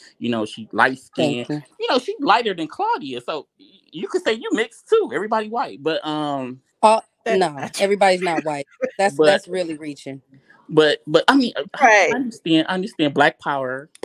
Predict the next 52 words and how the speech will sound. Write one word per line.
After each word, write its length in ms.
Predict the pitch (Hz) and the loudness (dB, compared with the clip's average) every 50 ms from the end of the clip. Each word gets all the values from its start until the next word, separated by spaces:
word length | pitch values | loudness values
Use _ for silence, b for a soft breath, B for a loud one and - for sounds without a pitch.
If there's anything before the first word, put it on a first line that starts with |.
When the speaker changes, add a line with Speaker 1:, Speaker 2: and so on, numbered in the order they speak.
| - _ _ | -18 _ _
Speaker 1:
Black 260 | - 120 127 135 - - | -4 -2 -2 -2 -4 -8
parade, 400 | 160 147 139 131 127 131 135 113 | -10 -8 -6 -6 -6 -8 -10 -12
like 180 | 117 123 123 | -12 -14 -14
Beyonce 480 | 120 120 117 120 120 117 - 117 113 - | -14 -12 -10 -10 -10 -10 -12 -14 -14 -4
said. 100 | - - | 0 0
Speaker 2:
Are 80 | 240 | 2
you 140 | 262 285 330 | 2 2 0
saying? 540 | 311 - - 285 277 262 254 247 233 226 233 | -2 -4 -6 -6 -6 -6 -6 -8 -8 -10 -10
Let 140 | 247 269 285 | -10 -8 -8
me 80 | 294 269 | -8 -8
clarify 440 | - 285 226 202 190 - 190 175 160 | -8 -6 -4 -4 -4 -4 -6 -6 -6
this, 280 | 160 147 143 143 - | -6 -10 -14 -16 -16
'cause 240 | - - 170 165 156 | -12 -10 -10 -10 -10
you, 120 | 202 226 | -12 -12
Speaker 1:
Mm-hmm. 100 | - 143 | -10 -10
Speaker 2:
you 120 | 139 220 220 | -10 -12 -8
talking 320 | - 240 220 208 - 170 | -4 -2 -2 -2 -4 -4
real 200 | 170 180 170 170 | -2 -2 -2 -2
fast. 320 | - - 196 180 170 - - | -2 -2 0 0 0 -2 -4
So 80 | 202 | -4
are 100 | 196 196 | -4 -4
you 140 | 196 220 226 | -4 -6 -8
saying 400 | - - 226 214 208 202 196 190 | -10 -6 -4 -2 -2 -2 -2 0
that 200 | 208 196 190 196 202 | 0 0 0 -2 -4
everything 420 | 202 196 202 208 208 - 208 196 190 | -6 -6 -6 -10 -12 -10 -10 -8 -8
that 120 | 196 180 | -8 -8
we're 120 | 190 196 185 | -10 -12 -12
pointing 380 | _ - 202 185 185 175 175 | _ -10 -10 -8 -8 -8 -6
out 200 | 175 175 180 - | -6 -6 -6 -8
as 180 | 175 165 - - | -10 -14 -16 -12
facts 340 | - 202 190 185 185 _ - | -8 -6 -6 -6 -6 _ -14
is 180 | 175 165 180 | -20 -18 -12
not 260 | 190 185 180 180 175 160 | -10 -8 -8 -8 -8 -12
a 40 | |
colorist 580 | - - 202 180 175 180 175 175 170 - _ _ _ B B B B B B B | -12 -12 -10 -10 -8 -8 -8 -10 -10 -12 _ _ _ B B B B B B B
Speaker 1:
No, 280 | - 165 208 254 285 269 | 4 6 6 6 4 4
no, 200 | 208 262 285 269 | 4 4 6 6
no, 180 | 196 240 254 226 | 6 6 4 6
Speaker 2:
situation? 0 | |
Speaker 1:
no. 140 | 226 233 202 - | 6 6 6 6
I, 180 | 180 190 226 - - | 6 4 4 4 4
I 160 | 156 175 - 170 220 | 4 4 4 2 0
actually 340 | 214 - - - 202 165 | 0 -2 -6 -8 -8 -4
Speaker 2:
Oh. 40 | 156 | -2
Speaker 1:
agree 560 | 131 139 131 135 127 127 131 147 175 196 202 196 | -2 -2 -2 -4 -4 -4 -2 0 -2 -2 -2 -4
with 260 | 131 123 117 - - | -6 -6 -6 -8 -8
you 200 | 101 90 87 - - | -8 -8 -10 -10 -10
on 220 | 98 101 95 92 85 | -10 -10 -10 -10 -10
that. 240 | 85 92 90 73 | -10 -8 -6 -2
I 160 | 110 123 139 - | 0 0 0 0
actually, 400 | - 135 131 - - 147 135 110 | 0 -2 -4 -4 -8 -10 -10 -6
it's, 280 | - 123 120 - - | -6 -6 -6 -6 -10